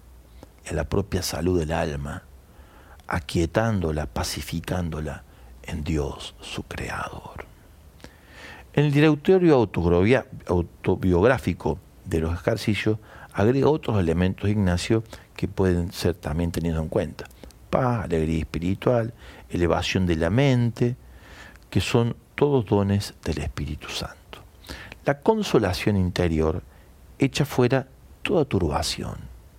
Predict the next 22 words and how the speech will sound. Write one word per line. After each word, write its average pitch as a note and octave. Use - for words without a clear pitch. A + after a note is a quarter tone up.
atrae D3+
y G2+
trae C#3+
a G#3
todo -
el D#2+
amor F2
del D#2+
Señor. -
A F2
unos E2
los F2
ilumina, D#3
a -
otros D#2+
les D#2+
descubre E2
secretos -
del -
corazón. -
Finalmente, F2+
con F2